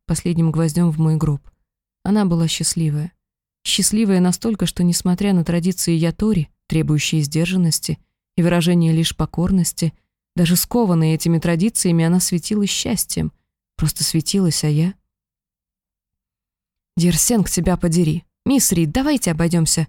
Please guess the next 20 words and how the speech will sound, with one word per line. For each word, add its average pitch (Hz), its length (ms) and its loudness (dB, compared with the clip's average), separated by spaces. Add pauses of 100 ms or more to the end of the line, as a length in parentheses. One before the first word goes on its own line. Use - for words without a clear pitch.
(120)
без 175 200 2
обмороков!" 156 600 0 (680)
Барб 190 400 0
психовала, 196 720 -2
но 190 240 0
все 180 300 0
её 170 160 2
слова 165 360 0
для 165 140 0
меня 160 240 2
были 156 200 0
лишь 151 300 -2
фоном, 165 400 -2 (460)
раскатами 208 580 0
отдалённого 170 600 0
грома 170 400 0 (100)
в 165 80 -4
моей 214 320 2
личной 190 380 0
трагедии, 160 640 -4